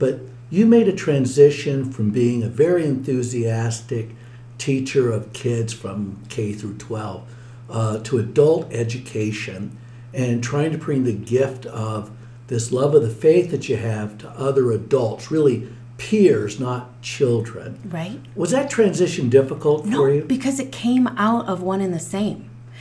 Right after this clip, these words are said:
Speaker 2: Because the truth is, as I was teaching the youth, the conversations I would have with the littles from kindergarten to fifth grade to junior high.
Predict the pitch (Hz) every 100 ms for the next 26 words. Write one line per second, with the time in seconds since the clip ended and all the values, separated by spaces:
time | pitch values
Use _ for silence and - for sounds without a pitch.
0 | - - 220 220 226 226 254 285 - 180
1 | 160 - 190 214 - 185 202 196 - 294
2 | 294 254 202 170 160 185 240 233 285 -
3 | - - - - - - 240 - 214 226
4 | 233 214 196 202 214 180 165 160 - 170
5 | 196 170 175 175 175 180 262 196 - -
6 | - 165 160 - 220 233 247 269 277 294
7 | 294 294 - - - - - - 226 -
8 | - 254 262 262 269 - - - - 175
9 | 202 214 240 226 196 196 208 233 254